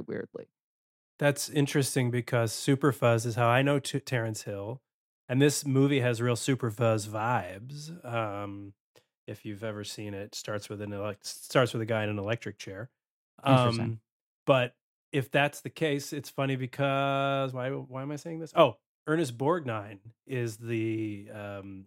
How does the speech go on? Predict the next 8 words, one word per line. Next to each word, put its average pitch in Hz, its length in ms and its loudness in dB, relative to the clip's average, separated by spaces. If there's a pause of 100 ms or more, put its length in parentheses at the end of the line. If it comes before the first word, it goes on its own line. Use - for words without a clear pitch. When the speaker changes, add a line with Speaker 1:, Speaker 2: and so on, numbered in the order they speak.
Speaker 2:
is 113 200 -10
the, 107 360 -10
is 107 140 -12
the 104 120 -16
second 104 340 -10
banana 101 420 -10
in 101 120 -12
Superfuzz, 101 560 -10